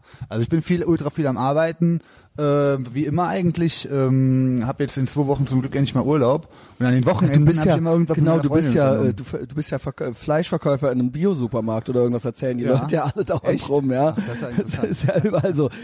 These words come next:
Speaker 2: Im Internet hört man ja lau-, lauter
Speaker 1: Ach,
Speaker 2: so
Speaker 1: ach
Speaker 2: Sachen.
Speaker 1: ja, ach ja.
Speaker 2: <laughs>
Speaker 1: Ja, stimmt.
Speaker 2: Was die
Speaker 1: Mhm.
Speaker 2: meinen, ne?
Speaker 1: <laughs> Ja, das sind halt, äh,
Speaker 2: Was stand da?
Speaker 1: das ist halt krass,
Speaker 2: Egal.
Speaker 1: dass die Stasi halt so schlecht informiert ist und so,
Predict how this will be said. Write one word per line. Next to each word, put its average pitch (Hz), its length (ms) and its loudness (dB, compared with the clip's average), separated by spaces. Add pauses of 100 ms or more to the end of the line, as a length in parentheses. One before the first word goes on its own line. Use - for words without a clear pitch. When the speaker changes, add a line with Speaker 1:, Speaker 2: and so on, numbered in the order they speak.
(140)
Speaker 2:
Im 156 60 -8
Internet 160 420 -2
hört 156 220 0
man 147 100 -2
ja 135 100 2
lau-, 135 240 4
lauter 156 300 0
Speaker 1:
Ach, 160 60 2
Speaker 2:
so 147 60 -2
Speaker 1:
ach 135 100 -2
Speaker 2:
Sachen. 160 560 0
Speaker 1:
ja, 180 260 -2
ach 117 80 -4
ja. 185 140 2
Speaker 2:
<laughs> - 480 -10
Speaker 1:
Ja, 139 160 -4
stimmt. 160 440 -6
Speaker 2:
Was 160 120 -2
die 131 120 -2
Speaker 1:
Mhm. 151 80 0
Speaker 2:
meinen, 180 400 0
ne? 196 300 2
Speaker 1:
<laughs> - 60 -18 (420)
Ja, 117 120 -2
das 131 140 -4
sind 147 160 -4
halt, 131 160 -6
äh, 117 100 -6
Speaker 2:
Was 220 280 0
stand 359 320 -4
da? 285 220 2
Speaker 1:
das 123 120 0
ist 120 100 -2
halt 131 100 2
krass, 175 60 4 (140)
Speaker 2:
Egal. 165 100 2
Speaker 1:
dass 160 100 0
die 151 100 0
Stasi 135 440 0
halt 123 200 0
so 151 200 -2
schlecht 147 320 -4
informiert 139 480 -4
ist - 180 -2
und 131 160 -6
so, 131 80 -2